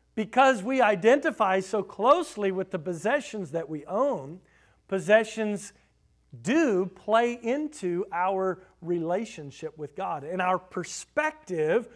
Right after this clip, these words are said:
or the way we view those pers-, those possessions, or how we pursue after those possessions, that definitely relates to our relationship with God. So I'm not here tonight to tell you that if you're poor,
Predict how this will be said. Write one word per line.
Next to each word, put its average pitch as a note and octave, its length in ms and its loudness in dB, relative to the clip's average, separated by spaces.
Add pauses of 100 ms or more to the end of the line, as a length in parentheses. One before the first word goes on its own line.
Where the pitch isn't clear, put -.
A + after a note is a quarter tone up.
(240)
or G#3+ 180 4
the F#3+ 100 0
way G3+ 240 4
we F#3 200 -2
view B3 640 2
those F#3 300 0
pers-, - 360 -10 (200)
those F3 280 2
possessions, E3+ 680 -8 (280)
or G3 180 4
how A3+ 220 0
we G#3+ 160 -2
pursue G#3 640 -6
after C#4 420 -6
those G3+ 280 -4
possessions, E3 680 -8 (400)
that F3+ 380 2
definitely G#3 520 2
relates F3+ 580 -2
to D3 360 -10 (280)
our D#3+ 180 -4
relationship D3 1000 -10 (600)
with C#3+ 240 -4
God. D3 300 2 (760)
So - 180 0
I'm G3 200 4
not G#3+ 320 0
here A#3+ 200 -2
tonight A#3 560 -2
to E3+ 80 -14
tell F#3+ 300 0
you G3+ 300 0 (320)
that E3 160 -4
if G3 180 0
you're G#3 140 0
poor, G#3 640 2